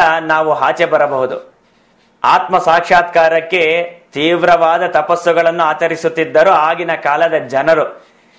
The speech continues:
ಹಿಮಾಲಯ ಪರ್ವತಕ್ಕೆ ಹೋಗುತ್ತಿದ್ದರು. ಅಲ್ಲಿ ತುಂಬಾ ತಣ್ಣಗಿರುತ್ತದೆ ವಾತಾವರಣವು, ಆದರೆ ಅದು ತಪಸ್ಸು ಆಚರಿಸುತ್ತಿದ್ದರು. ಮತ್ತೊಂದು ಕಡೆ ಋಷಿಗಳು ಅತಿ ಹೆಚ್ಚಿನ ಉಷ್ಣಾಂಶದಲ್ಲಿ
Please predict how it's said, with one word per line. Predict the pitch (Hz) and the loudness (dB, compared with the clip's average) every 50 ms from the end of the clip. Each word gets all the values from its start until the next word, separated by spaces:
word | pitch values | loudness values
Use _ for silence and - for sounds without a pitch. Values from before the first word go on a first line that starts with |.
| _ _ _ _ _ _ _ - | _ _ _ _ _ _ _ -8
ಹಿಮಾಲಯ | 131 147 160 180 180 180 180 180 180 175 175 | -4 -2 2 4 4 4 4 2 0 -2 0
ಪರ್ವತಕ್ಕೆ | 175 175 160 160 160 170 170 175 170 170 - | 0 0 0 2 0 0 0 0 -2 -2 0
ಹೋಗುತ್ತಿದ್ದರು. | 180 156 160 165 165 175 170 170 165 147 143 151 147 143 147 160 120 - - - - _ _ - - - | 0 2 2 2 0 -2 -2 -4 -4 -2 0 0 2 2 2 0 0 -2 -6 -16 -20 _ _ -20 -8 -4
ಅಲ್ಲಿ | 143 156 180 185 | -2 -2 0 -2
ತುಂಬಾ | 175 185 - 151 160 175 190 202 | -4 -4 -6 -4 -2 0 0 0
ತಣ್ಣಗಿರುತ್ತದೆ | 196 196 165 160 175 190 196 196 190 196 190 185 185 - 175 175 196 | 2 0 0 0 0 0 -2 0 0 0 -2 -2 -2 -2 0 0 2
ವಾತಾವರಣವು, | 180 156 139 151 156 175 170 170 165 165 160 156 151 139 123 - - - _ _ _ _ _ _ - | 2 2 0 0 0 0 0 0 0 -2 -2 -4 -4 -4 -6 -8 -10 -14 _ _ _ _ _ _ -6
ಆದರೆ | - 113 127 143 151 170 170 165 165 156 160 170 | -2 0 0 2 2 0 0 2 0 0 -2 -2
ಅದು | - - 139 151 160 202 190 | -2 -2 -2 0 0 -2 -2
ತಪಸ್ಸು | 190 - 131 127 - 185 180 165 - - 147 127 - - - _ _ _ _ - | -2 -2 -2 0 2 2 2 2 0 -2 -4 -4 -4 -8 -14 _ _ _ _ -4
ಆಚರಿಸುತ್ತಿದ್ದರು. | 107 117 139 156 160 175 170 - - 165 165 165 160 147 131 147 139 123 110 - - - _ _ _ _ _ _ _ | -2 0 0 0 0 0 -2 -2 -2 -4 -4 -4 -6 -4 -2 -2 -2 -2 -4 -6 -12 -20 _ _ _ _ _ _ _
ಮತ್ತೊಂದು | - 127 151 - - - 202 196 190 185 | -4 -2 -2 0 0 0 0 2 2 2
ಕಡೆ | 180 175 180 180 175 165 165 170 202 208 - - - | 2 2 0 2 0 0 0 0 -2 -4 -6 -10 -10
ಋಷಿಗಳು | 127 131 165 160 - 196 196 190 - - 185 185 175 175 196 208 - - - - _ _ _ _ _ _ _ | -4 -4 -4 -2 0 -2 0 2 2 2 2 2 2 2 0 -2 -4 -8 -16 -20 _ _ _ _ _ _ _
ಅತಿ | 123 131 151 - - 208 196 175 180 - - | -2 0 0 -2 -2 -2 -2 -2 -4 -4 -2
ಹೆಚ್ಚಿನ | 165 170 - - 214 208 202 | -2 -2 -2 -2 -2 0 0
ಉಷ್ಣಾಂಶದಲ್ಲಿ | 190 180 170 - - 190 185 190 190 185 185 180 175 175 170 175 185 185 170 175 190 202 196 | 0 0 -2 -4 -2 -2 0 0 0 0 0 0 2 2 2 0 0 0 0 -2 -2 -4 -6